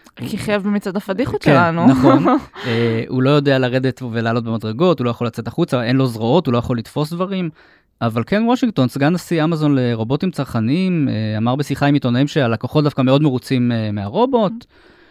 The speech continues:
Speaker 2: אה, ודיבר על כמה מקרי שימוש, אה, מעניינים ברובוט הזה. אה,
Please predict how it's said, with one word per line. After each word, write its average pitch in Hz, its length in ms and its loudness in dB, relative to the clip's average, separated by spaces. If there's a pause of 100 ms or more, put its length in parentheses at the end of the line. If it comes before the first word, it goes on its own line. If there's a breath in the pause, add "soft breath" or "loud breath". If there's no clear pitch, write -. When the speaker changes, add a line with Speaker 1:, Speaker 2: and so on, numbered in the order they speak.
(260 soft breath)
Speaker 2:
אה, 120 500 0
ודיבר 123 260 -2
על 185 100 0
כמה 180 540 0
מקרי 135 320 0
שימוש, 147 500 0
אה, 135 140 0
מעניינים 117 520 0
ברובוט 131 440 -2
הזה. 131 440 -2 (540 soft breath)
אה, 127 60 -6